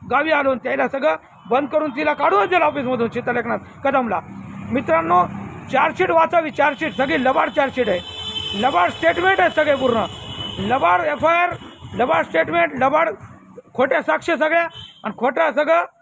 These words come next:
चार्जशीट बनवण्यात आली आणि बारा तीन दोन हजार तेवीस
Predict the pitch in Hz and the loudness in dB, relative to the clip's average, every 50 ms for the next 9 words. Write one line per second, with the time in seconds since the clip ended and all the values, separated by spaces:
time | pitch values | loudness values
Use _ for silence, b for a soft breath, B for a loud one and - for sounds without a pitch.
0 | _ _ - - 277 311 285 - 359 330 302 302 285 285 277 262 254 240 233 214 | _ _ -4 -2 -2 -2 0 -2 -2 0 2 2 2 2 0 0 0 -2 -2 -6
1 | 196 185 180 - - - - - - 208 185 196 208 240 302 311 - 330 302 277 | -6 -8 -10 -12 -18 -20 -20 -16 -12 -6 0 2 2 4 2 0 -2 -4 -4 0
2 | 269 269 269 277 285 285 277 240 196 262 269 269 240 | 0 0 2 2 0 0 -2 -2 -4 -4 -4 -4 -8